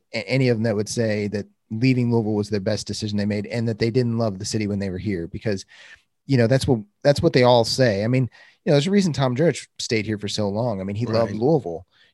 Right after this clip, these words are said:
Speaker 1: you know, and, and, um, say what you want about Tom Jurich, but I mean, he did a lot of good things for the kin-, for,
Speaker 2: Absolutely.
Speaker 1: for the program and, and, um, Rick Pitino, I mean, he, he wanted to be here,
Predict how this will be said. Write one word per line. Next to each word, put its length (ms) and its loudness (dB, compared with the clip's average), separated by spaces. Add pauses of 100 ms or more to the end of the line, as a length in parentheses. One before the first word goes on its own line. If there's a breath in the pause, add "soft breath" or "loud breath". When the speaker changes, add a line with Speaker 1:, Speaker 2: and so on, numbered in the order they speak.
Speaker 1:
you 80 -4
know, 240 -2
and, 200 -4 (160)
and, 220 0
um, 400 0 (160)
say 200 -4
what 100 -4
you 60 -8
want 100 -4
about 180 -6
Tom 180 -6
Jurich, 280 -2
but 100 -6
I 60 -4
mean, 120 -6
he 80 -6
did 300 -4 (140)
a 60 -4
lot 200 -4
of 60 -8
good 180 -8
things 280 -4
for 60 -14
the 60 -14
kin-, 220 -10 (140)
for, 300 -4
Speaker 2:
Absolutely. 720 -6
Speaker 1:
for 60 -20
the 100 -6
program 480 2
and, 200 -2 (560 loud breath)
and, 240 4
um, 540 6 (720)
Rick 180 2
Pitino, 480 2
I 40 -4
mean, 160 0
he, 320 0 (320)
he 160 -2
wanted 240 2
to 40 -2
be 160 -6
here, 280 -4